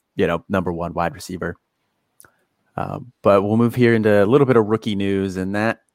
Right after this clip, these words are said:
is Elijah Moore, uh, wide receiver from the Jets, is really impressing people in camp so far. Um, you know,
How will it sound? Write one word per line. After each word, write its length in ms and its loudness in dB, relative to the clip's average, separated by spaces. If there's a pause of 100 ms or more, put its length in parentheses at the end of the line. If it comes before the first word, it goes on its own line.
(120)
is 720 2
Elijah 520 2
Moore, 680 0
uh, 320 -4
wide 200 2
receiver 340 -6
from 220 -8
the 100 -8
Jets, 680 -2 (160)
is 640 2 (140)
really 500 4
impressing 560 0
people 460 -6
in 540 -6 (100)
camp 380 -8
so 200 -4
far. 380 -2 (580)
Um, 320 -4
you 80 -4
know, 240 -2